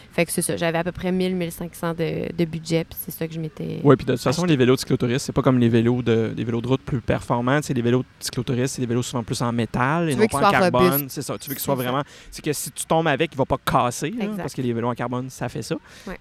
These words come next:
Speaker 2: Donc, euh, oui, puis c'est ça, souvent, tu t'as pas peur de, pas de le battre, mais tu sais, t'as, tu sais qu'il va, il va être capable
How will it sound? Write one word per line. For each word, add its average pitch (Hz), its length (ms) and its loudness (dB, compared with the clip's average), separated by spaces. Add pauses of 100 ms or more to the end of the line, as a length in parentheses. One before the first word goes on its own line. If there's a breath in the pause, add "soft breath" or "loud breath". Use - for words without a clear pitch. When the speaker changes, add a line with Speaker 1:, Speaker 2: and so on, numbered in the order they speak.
Speaker 2:
Donc, 120 240 -6
euh, 113 240 0
oui, 120 160 0
puis - 160 -14
c'est 113 140 -14
ça, 123 120 -12
souvent, 113 320 -10
tu 113 140 -14
t'as 135 100 -8
pas 127 140 -4
peur 143 220 6
de, 135 100 4
pas 147 160 2
de 139 80 8
le 139 60 4
battre, 139 340 2
mais 127 160 2
tu - 80 -4
sais, 147 80 0
t'as, 131 160 0
tu - 80 -16
sais 170 160 0
qu'il 131 240 0
va, 120 180 2
il 123 80 -2
va 120 60 0
être 117 80 -4
capable 123 160 -2